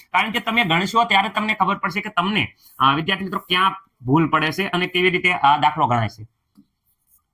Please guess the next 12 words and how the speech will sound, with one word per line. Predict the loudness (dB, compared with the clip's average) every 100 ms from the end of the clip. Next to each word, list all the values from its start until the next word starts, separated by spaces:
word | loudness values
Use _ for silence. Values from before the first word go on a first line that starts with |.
| _ -8
એકના | -6 -2 -2 -2
છેદમાં | -4 -4 -2 -4 -6 _ _ _ _ -2
ત્રણ | 0 2
આપ્યા | 0 -2 -4
છે, | -4 -6 -12 -20 _ _ -18 -6
પ્લસ | -4 -2 -4
વિદ્યાર્થી | -4 -2 -2 -4
મિત્રો | -8 -8 -8
જોઈ | -6 -6
શકો | -6 -6
છો | -6
અહીંયા | -6 -6